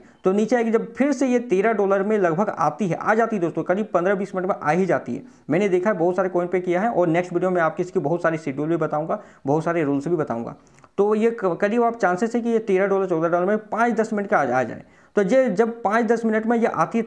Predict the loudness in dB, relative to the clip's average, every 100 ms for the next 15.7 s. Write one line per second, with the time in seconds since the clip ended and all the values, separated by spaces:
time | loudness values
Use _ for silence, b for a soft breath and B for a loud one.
0 | 0 0 2 -2 -4 -2 -2 0 0 0
1 | 0 0 2 2 -2 -2 -4 -4 B -4
2 | -2 0 0 0 -2 0 0 0 -2 0
3 | 0 2 0 -2 -2 -4 B B 0 2
4 | 0 0 0 2 -2 -2 0 2 0 -2
5 | -4 -4 -2 -4 -4 -4 -2 -4 B B
6 | 0 0 0 -2 -2 -4 -4 -2 -2 -4
7 | -2 0 0 -4 -10 -18 _ _ _ _
8 | _ b b b b b _ 0 0 0
9 | -4 -4 -2 0 2 2 0 0 0 0
10 | 0 0 0 -2 -2 -2 -2 -2 0 0
11 | 0 0 -2 -4 -4 0 -2 0 -2 0
12 | 0 -2 -4 -6 -6 -6 B B -4 0
13 | 2 2 0 2 0 0 0 -2 -2 -2
14 | -2 0 0 -2 -2 -2 -2 -4 -2 -2
15 | -4 -4 -2 -2 0 -2 -6